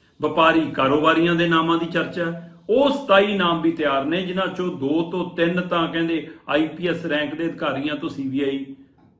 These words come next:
ਨੇ ਪੁੱਛਗਿੱਛ ਦਾ ਰਾਹ ਵੀ ਖੋਲ੍ਹ ਲਿਆ। ਸੋ ਹੁਣ ਇਹ ਸਾਰੀ ਪ੍ਰਕਿਰਿਆ ਦੱਸਦੀ ਹੈ ਜੀ ਕਿ ਹੁਣ ਰਿਮਾਂਡ ਲਿਆ ਜਾਊਗਾ।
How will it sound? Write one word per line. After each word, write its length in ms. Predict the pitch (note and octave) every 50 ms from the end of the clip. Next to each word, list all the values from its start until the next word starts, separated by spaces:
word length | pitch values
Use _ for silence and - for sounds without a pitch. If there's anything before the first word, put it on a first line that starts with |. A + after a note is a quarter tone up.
| _ - C#3
ਨੇ 80 | C3
ਪੁੱਛਗਿੱਛ 500 | C3+ C3 - - - - E3 C3+ - -
ਦਾ 180 | C3 C3+ B2+ A#2+
ਰਾਹ 200 | A#2 B2 B2+ B2+
ਵੀ 60 | B2+ - A2 -
ਖੋਲ੍ਹ 180 | G#2+ G#2+ G#2
ਲਿਆ। 140 | G#2 G2+ G#2 - - _ _ _ _ _ _ _ _ _ _ _ _ _ _ _ -
ਸੋ 100 | - G#3+
ਹੁਣ 200 | G3+ F3+ G#3 A3+
ਇਹ 140 | A#3+ C4 B3
ਸਾਰੀ 280 | - - A3 B3 B3 A#3
ਪ੍ਰਕਿਰਿਆ 440 | - - - - - F#3 F3+ F#3+ F#3+
ਦੱਸਦੀ 320 | D#3 D3+ C3 B2 C3 D#3+
ਹੈ 60 | D#3+
ਜੀ 120 | D#3+ F3+ E3+
ਕਿ 120 | - E3+
ਹੁਣ 280 | B2+ - D#3+ E3+ F3 D#3+
ਰਿਮਾਂਡ 320 | D3+ C#3+ B2+ A#2+ A2 G#2+
ਲਿਆ 120 | G#2 G2
ਜਾਊਗਾ। 360 | F#2+ G2 G2 G2+ G2 G#2 G#2